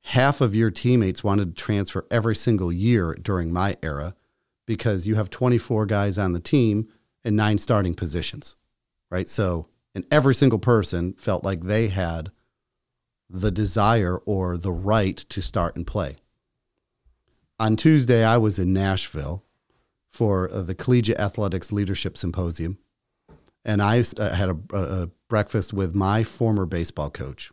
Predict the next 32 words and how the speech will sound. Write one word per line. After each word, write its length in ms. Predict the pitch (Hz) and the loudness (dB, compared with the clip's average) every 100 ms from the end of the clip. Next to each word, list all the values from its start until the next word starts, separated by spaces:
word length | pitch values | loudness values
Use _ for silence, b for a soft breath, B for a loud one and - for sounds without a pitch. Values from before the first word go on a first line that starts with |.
| _ | _
Woody 280 | 87 98 107 | -6 -2 0
Hunt. 260 | 87 78 - | -2 -4 -6
He's 160 | 110 85 | -8 -6
a 80 | |
Hall 200 | 76 92 | -2 0
of 80 | 101 | 0
Fame 460 | - 95 90 92 - _ _ _ _ _ _ | -2 -2 0 -2 -6 _ _ _ _ _ _
baseball 420 | - 87 - 92 85 | -4 -4 -2 -4 -2
coach. 400 | - 82 80 - _ _ _ _ _ _ _ _ _ _ _ _ _ _ _ | -4 -4 -6 -16 _ _ _ _ _ _ _ _ _ _ _ _ _ _ _
And 340 | 120 107 92 82 - _ _ _ _ _ - | 2 2 2 -2 -12 _ _ _ _ _ -2
I 180 | 107 120 | 2 4
didn't 320 | 117 107 - | 4 2 0
play 300 | - 101 101 | -2 2 2
a 80 | 98 | 2
lot 220 | 87 - | 0 0
my 120 | 90 | -2
junior 360 | 82 95 90 85 | -2 -2 0 -2
year. 300 | 80 78 - _ _ _ _ _ _ _ _ _ | -4 -6 -8 _ _ _ _ _ _ _ _ _
I 160 | 90 98 | -2 0
came 260 | - 120 | 4 4
off 200 | 104 101 | 4 2
the 80 | - | -2
bench. 480 | 78 87 80 - - _ _ _ _ _ _ _ _ _ _ | -4 -4 -4 -8 -16 _ _ _ _ _ _ _ _ _ _
I 100 | 113 | -2
performed 440 | 110 135 - 123 113 | 2 2 4 4 6
very 220 | 120 120 | 6 6
well 280 | 117 123 117 | 6 6 6
when 140 | 107 | 4
I 80 | 104 | 4
had 200 | 98 110 | 4 2
those 200 | 104 101 | 2 2
opportunities, 800 | 110 101 90 135 127 92 87 - | 0 0 -2 2 2 0 -4 -6